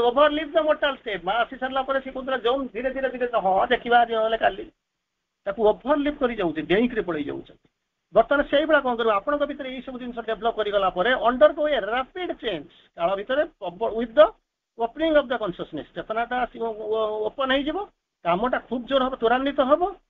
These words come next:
Influx of the eternal, ଆପଣଙ୍କ ଭିତରେ କଣ ହବ? ଉଁ, opening of consciousness ଖୋଲିଯିବ। କୋଉଠିକୁ ଖୋଲିବ? To the influx of the eternal, ଶାଶ୍ୱତଙ୍କର ଯୋଉ ଇନଫ୍ଲୋ ହଉଛି, ଯୋଉ ଉପରୁ ସେ ତଳକୁ ଆସୁଛନ୍ତି, ତାରି ଆଡ଼କୁ ଖୋଲିଦବ, ମେଲିଦବ ନିଜକୁ।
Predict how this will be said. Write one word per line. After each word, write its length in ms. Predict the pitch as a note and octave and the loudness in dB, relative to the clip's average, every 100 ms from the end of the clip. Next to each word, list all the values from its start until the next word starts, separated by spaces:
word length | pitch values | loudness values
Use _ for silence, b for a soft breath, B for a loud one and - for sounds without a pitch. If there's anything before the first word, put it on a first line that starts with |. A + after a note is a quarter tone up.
| _ A3 | _ -2
Influx 400 | C4+ - D#4+ D#4 F4 | 0 4 6 6 2
of 80 | D#4+ | 0
the 80 | C4+ | 0
eternal, 460 | A#3 A3 F3 D3 B2+ A#2+ _ _ | 0 -2 -2 -4 -8 -16 _ _
ଆପଣଙ୍କ 280 | - - F#3+ F#3 | -20 -14 -12 -10
ଭିତରେ 220 | E3+ E3+ | -8 -6
କଣ 160 | E3+ E3+ G#3 | -4 -2 -2
ହବ? 60 | B3+ E4 - _ _ | -4 -8 -10 _ _
ଉଁ, 80 | D#3+ D#3+ D#3+ E3 F3 | -6 -4 -2 0 0
opening 280 | G3 B3+ B3+ | 0 0 0
of 100 | A#3+ | 0
consciousness 500 | A3+ G3+ A#3 B3 B3 | -2 -4 -4 -4 -4
ଖୋଲିଯିବ। 280 | - A#3 C#4+ F4+ | -2 -2 -2 0
କୋଉଠିକୁ 340 | A#3+ C#4+ D4+ - | 2 2 0 2
ଖୋଲିବ? 240 | D4 E4 F4 - | 2 2 0 -4
To 60 | C#4+ | -8
the 100 | C#4 | -2
influx 340 | C#4+ D4 D4+ F4+ | 0 0 -2 -2
of 80 | E4 D4+ | -2 0
the 80 | A3+ | -2
eternal, 300 | A3 F3+ D#3+ | -2 -6 -6
ଶାଶ୍ୱତଙ୍କର 540 | - G3 C4 C4 B3+ B3 | -6 -6 -6 -10 -8 -8
ଯୋଉ 120 | A#3 | -8
ଇନଫ୍ଲୋ 300 | A3 A#3+ B3+ | -8 -8 -6
ହଉଛି, 220 | A3 A3+ | -6 -6
ଯୋଉ 120 | A3+ G#3 | -6 -6
ଉପରୁ 180 | - G3+ | -6 -12
ସେ 80 | - | -6
ତଳକୁ 280 | F#3 F#3 F3+ | -4 -2 -2
ଆସୁଛନ୍ତି, 360 | F3+ F3+ A#3 B3 | -2 -2 -2 2
ତାରି 220 | F#3+ F3+ | 2 4
ଆଡ଼କୁ 180 | F3 C3+ | 0 -2
ଖୋଲିଦବ, 320 | - D#3 E3 G#3 | -6 -2 0 0
ମେଲିଦବ 320 | F3 D#3 D3 | 0 0 -2
ନିଜକୁ। 300 | C3+ A#2+ A#2 | -6 -8 -12